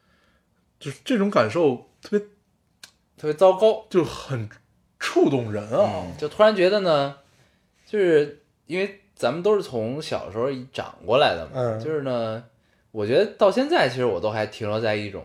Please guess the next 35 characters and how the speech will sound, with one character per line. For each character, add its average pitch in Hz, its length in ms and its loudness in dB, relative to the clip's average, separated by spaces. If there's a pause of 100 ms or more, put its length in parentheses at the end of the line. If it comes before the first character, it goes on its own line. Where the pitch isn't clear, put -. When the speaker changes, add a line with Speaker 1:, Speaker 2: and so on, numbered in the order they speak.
(120)
Speaker 2:
就 92 120 -10
是 87 340 -10 (480)
电 123 180 0
影， 107 80 -2
电 147 160 4
视 143 80 0
剧 147 180 -4
里 87 100 -4
出 - 180 -14
现 101 300 -6
那 95 120 -8
种 52 320 -14 (320)
剧 113 140 -14
情 95 180 -14
啊， 69 400 -14 (560)
就 87 140 -16
是 87 180 -14 (200)
特 - 120 -14
别 113 80 -4
现 113 320 0
实 82 200 -16
这 90 120 -6
种 85 160 -12
剧 92 160 -16
情， 87 160 -18 (220)
就 92 80 -12
是 87 60 -8
无 87 200 -12
能 107 140 -4
为 107 140 -2
力， 120 260 -2 (300)
Speaker 1:
嗯。 123 80 -10
Speaker 2:
所 101 160 -6
谓 95 180 -2
的 80 180 -10